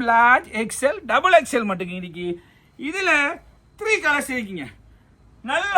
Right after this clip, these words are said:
ஒரு வித்தியாசமான ஒரு கிரீனும் ஒரு எல்லோவும் சேர்ந்தா போல குவாலிட்டியா இருக்கும். குவாலிட்டி ஐட்டம், குவாலிட்டியா இருக்குமா. பெஸ்ட் குவாலிட்டி ஐட்டம் தான் எங்கிட்ட இருக்கிறது, உங்களுக்கு நல்லா தெரியும். அதுவும் இப்ப நான் உங்களுக்கு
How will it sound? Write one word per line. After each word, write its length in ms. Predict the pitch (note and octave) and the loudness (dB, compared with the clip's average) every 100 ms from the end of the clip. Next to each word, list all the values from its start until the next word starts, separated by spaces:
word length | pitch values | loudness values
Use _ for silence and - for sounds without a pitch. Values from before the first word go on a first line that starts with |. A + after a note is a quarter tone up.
| E4 | 4
ஒரு 140 | E4+ - - - - | 4 -2 -10 -18 -18
வித்தியாசமான 720 | A#3+ D#4+ D4+ E4+ E4 D4 B3+ A#3 | -16 -6 0 0 2 0 2 0
ஒரு 100 | A#3+ A3 E3+ | -2 -4 -6
கிரீனும் 480 | G3 B3 C4+ A3+ C4+ - - - - | -4 -2 0 0 -4 -12 -18 -18 -10
ஒரு 100 | F#3+ A3 A#3 | -4 0 0
எல்லோவும் 420 | B3 D4 B3 F#3+ | 4 4 4 2
சேர்ந்தா 300 | G#3+ A3 G3+ E3+ | 0 2 0 -2
போல 140 | E3+ F#3 - - - - - - | -2 -4 -6 -20 -20 -20 -18 -2
குவாலிட்டியா 380 | C#4+ C#4 C4 G3+ | 0 0 -4 -6
இருக்கும். 320 | E3+ E3 F3 F3 - - - - - - - - - | -6 -8 -10 -12 -20 -20 -20 -20 -20 -20 -20 -20 0
குவாலிட்டி 360 | D4+ G4 F#4+ F#4 F4+ | 2 2 2 2 2
ஐட்டம், 280 | B3+ F#3+ - - - - | 2 -10 -12 -20 -20 -6
குவாலிட்டியா 440 | C#4+ F#4+ G4 E4+ E4 | 0 0 0 -2 0
இருக்குமா. 320 | D4+ G#3+ F3+ B3 A3+ | 0 -4 -4 -6 -2
பெஸ்ட் 220 | D4+ - - | -2 -2 0
குவாலிட்டி 300 | E4 E4 E4 D4 | 0 2 0 0
ஐட்டம் 260 | C#4 C4+ D4 | 0 -2 0
தான் 120 | F4 | 0
எங்கிட்ட 240 | C#4 B3+ B3+ | 0 -4 -4
இருக்கிறது, 440 | C#4 C#4 C4+ C#4+ D4 | -6 -4 -4 -2 -2
உங்களுக்கு 280 | C#4+ C4 B3+ | -2 -2 -2
நல்லா 240 | C#4 D4+ C4+ | 0 0 0
தெரியும். 340 | C#4 D4 D#4+ - - - - - - | -2 -2 -2 -2 -6 -20 -20 -10 -4
அதுவும் 340 | C#4 E4 F4 D#4 | 2 4 4 2
இப்ப 220 | C#4 E4 E4 | -4 0 2
நான் 120 | E4 D#4+ | 2 2
உங்களுக்கு 440 | D#4+ E4 F4+ C4+ | 0 0 -4 0